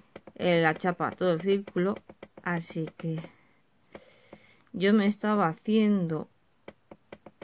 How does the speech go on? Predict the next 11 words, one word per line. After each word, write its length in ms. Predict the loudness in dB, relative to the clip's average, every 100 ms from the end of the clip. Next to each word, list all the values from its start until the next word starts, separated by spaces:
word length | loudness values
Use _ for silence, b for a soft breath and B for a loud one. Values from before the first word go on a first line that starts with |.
| -4
antes 800 | 0 2 0 _ -6 -6 -8 -16 _ _ _ _ B B B B B -4
unas 420 | 2 2 2 -8 _
cuantas, 640 | 2 4 4 2 2 2 2 -6
las 300 | -8 -8 -6
tengo 380 | 2 2 2 2
que 100 | 4
imprimir, 760 | 4 0 0 4 6 4 2 _ -20 -20 _ _ _ -20 _ -20 -18
porque 260 | -14 -12 -12
aquí 200 | -2 4
hoy 120 | 4
tenemos 500 | 4 0 2 2 0